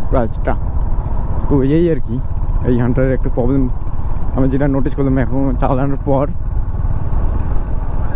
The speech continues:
আর বাকি ঠিক আছে, সাসপেনশন একটু হার্ড সাইড, এটা ভাবতে হবে।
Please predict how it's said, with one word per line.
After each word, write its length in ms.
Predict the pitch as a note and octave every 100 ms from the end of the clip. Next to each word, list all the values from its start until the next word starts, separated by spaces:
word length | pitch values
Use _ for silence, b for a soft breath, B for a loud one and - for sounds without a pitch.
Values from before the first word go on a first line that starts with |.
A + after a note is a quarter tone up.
| - - - - - - - - - - -
আর 460 | A#2+ C#3 C3+ C#3 C3 - - - - - - - - - - - - - - - - - - -
বাকি 440 | C3 B2+ C#3+ D3
ঠিক 160 | - D3
আছে, 180 | D#3+ F3
সাসপেনশন 640 | - F3 - B3 A3+ A#3+ A3+ A3+ A3 -
একটু 160 | F3 F3+
হার্ড 260 | B2+ B2+ -
সাইড, 240 | B2+ A#2 - - - - - - -
এটা 120 | B2+
ভাবতে 260 | C#3+ -
হবে। 140 | D3